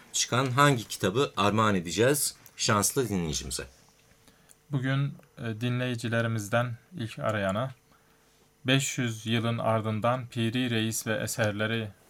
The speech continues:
Speaker 2: adlı eseri, e, Türk Tarih Kurumu yayınlarından, e, beş ciltlik bir eser bu. E, Uluslararası Sempozyum, Türk Denizcilik Tarihi, Piri Reis Sempozyumu'nun hediyesidir. E, dinleyicilerimize,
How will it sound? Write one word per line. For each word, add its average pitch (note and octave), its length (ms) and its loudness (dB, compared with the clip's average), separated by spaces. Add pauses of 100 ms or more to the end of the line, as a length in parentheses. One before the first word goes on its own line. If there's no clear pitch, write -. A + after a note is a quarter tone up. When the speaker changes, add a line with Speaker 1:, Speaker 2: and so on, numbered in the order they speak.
(200)
Speaker 2:
adlı G#2 400 -2 (200)
eseri, G#2 340 -6 (300)
e, F#2+ 220 -8
Türk - 200 -10
Tarih G#2+ 280 0
Kurumu G2+ 280 -6
yayınlarından, G2+ 720 -2 (920)
e, B2 40 -10 (260)
beş A2+ 260 -2
ciltlik - 360 -8
bir G2+ 100 -6
eser A2+ 360 -2
bu. A#2+ 80 -6
E, - 800 -14 (540)
Uluslararası A#2 760 0
Sempozyum, G#2+ 680 -4
Türk - 260 -10
Denizcilik G#2+ 480 -4
Tarihi, F#2+ 460 -2
Piri G#2+ 340 -4
Reis G2 220 -4
Sempozyumu'nun F#2+ 760 -4 (480)
hediyesidir. B2 760 -4 (1200)
E, G#2+ 180 -4
dinleyicilerimize, A#2+ 920 2